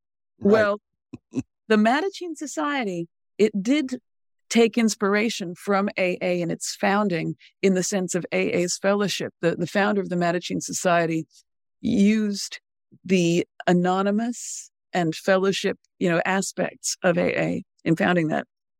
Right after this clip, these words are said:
Speaker 2: But the Mattachine Society and the Daughters of Bilitis were not twelve-step groups. They were groups of fellowship for people, uh, who are gay. The Mattachine Society for gay men,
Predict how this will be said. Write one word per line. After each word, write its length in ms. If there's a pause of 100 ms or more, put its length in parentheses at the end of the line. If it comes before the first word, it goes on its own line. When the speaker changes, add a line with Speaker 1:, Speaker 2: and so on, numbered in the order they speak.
(220)
Speaker 2:
But 220
the 80
Mattachine 400
Society 600 (760)
and 160
the 60
Daughters 340
of 100
Bilitis 500
were 120
not 260 (400)
twelve-step 560
groups. 540 (340)
They 220
were 340 (500)
groups 480 (160)
of 240 (160)
fellowship 720 (360)
for 560 (100)
people, 500 (120)
uh, 120 (160)
who 180
are 160
gay. 480
The 80
Mattachine 480
Society 500
for 160
gay 220
men, 400